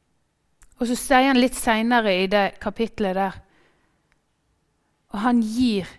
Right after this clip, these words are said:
sitt liv for sauene om nødvendig.» Og det var det Jesus måtte gjøre. Han måtte gi livet sitt for oss, for at vi skal få evig liv.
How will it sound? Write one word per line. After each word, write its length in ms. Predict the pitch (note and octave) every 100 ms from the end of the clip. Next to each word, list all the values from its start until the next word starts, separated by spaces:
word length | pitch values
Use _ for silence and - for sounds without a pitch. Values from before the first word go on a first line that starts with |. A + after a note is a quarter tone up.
| _ _ _
sitt 680 | - - - B3+ - - - -
liv 440 | G#3 A3 G#3 E3 - _ _ _ _
for 160 | -
sauene 540 | F#3+ - F3 F3+ F#3 D#3+
om 140 | E3+
nødvendig.» 480 | D#3+ D#3 D3+ D#3 - - _ _ _ _ _ _ _ _ _ _
Og 80 | G#3
det 40 |
var 100 | G#3 G#3
det 160 | A#3 G#3
Jesus 420 | F#3+ F#3 F3 -
måtte 280 | F3+ - F2+
gjøre. 300 | D#2+ - - _ _ _ _ _ _ _ _ _ _ A3
Han 80 |
måtte 260 | A3 G3 B3+
gi 540 | A3 B3 C4 G#3 - -
livet 420 | A3+ A#3 G3 F3
sitt 360 | - D#3+ - - _ _ _ _
for 460 | - - F3+ F3+
oss, 400 | F#2+ - - - - _ _ _ _ _ _ _ _ _ - _
for 280 | - G#3 G3
at 160 | -
vi 420 | G3 A#3 G#3+ E3 - _ - _ _ _
skal 240 | - - F#3
få 120 | F3
evig 280 | E3 E3 E3
liv. 180 | E3